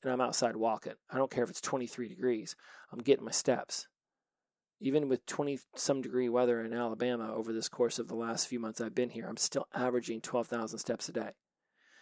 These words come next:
May not always be hitting twelve or ten. There's been a couple days where it was, like, nineteen degrees and I couldn't quite get out and do the normal, right? So I'm only getting, like, six or eight, but I'm still, still averaging my ten to twelve 'cause that was a commitment I made to myself. 'Cause I know when I keep my body active,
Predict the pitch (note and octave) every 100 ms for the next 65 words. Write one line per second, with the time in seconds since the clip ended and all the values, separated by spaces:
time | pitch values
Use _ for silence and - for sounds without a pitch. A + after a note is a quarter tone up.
0 | _ - C3+ D3+ F#3 G#3+ G#3+ G#3 A#3 C3+
1 | - C3 A#2+ A#2 - A2+ A2+ _ - -
2 | _ - C3 C#3+ F#3 E3 D3+ D3+ C#3+ C3
3 | B2 A#2+ B2 B2 A#2+ A#2+ B2+ B2+ - C3
4 | A#2+ C3 A#2+ A2 A2 - B2+ A#2 C3 A#2
5 | A#2+ A#2+ A#2+ A2 _ _ - - - A2+
6 | A2 B2+ A#2+ A#2 B2 B2+ A#2 - _ -
7 | A#2+ A#2+ B2 B2 A#2+ A#2 A#2 A#2+ - -
8 | A#2+ - B2 - A2+ - A#2+ B2 - D#3
9 | D3 - - - - D3+ D#3 C#3+ C3+ C3+
10 | B2 B2 C3 B2+ - C3+ D3 - B2+ C#3+
11 | D3+ - D#3 C3+ C3+ B2+ C3+ C#3+ - A#2
12 | - B2 C3+ _ - - - - - B2+
13 | C3 E3+ D#3 C#3+ C3 A#2+ - D3 D3 D3
14 | C3 C3 B2+ A#2+ A#2 - A2+